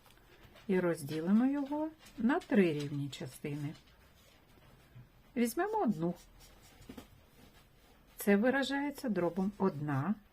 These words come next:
третя. Але ж частини приблизно однакові. Я мала на увазі однакові.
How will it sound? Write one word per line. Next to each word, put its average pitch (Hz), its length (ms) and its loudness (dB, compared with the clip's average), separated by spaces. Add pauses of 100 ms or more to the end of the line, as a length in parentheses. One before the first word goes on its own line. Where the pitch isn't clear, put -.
(120)
третя. 254 540 -4 (1200)
Але 202 280 4
ж 202 80 -8
частини 269 720 -2 (340)
приблизно 165 500 -4
однакові. 151 500 -4
Я 160 180 -6
мала 151 260 -4
на 160 100 -8
увазі 190 440 -2
однакові. 180 800 0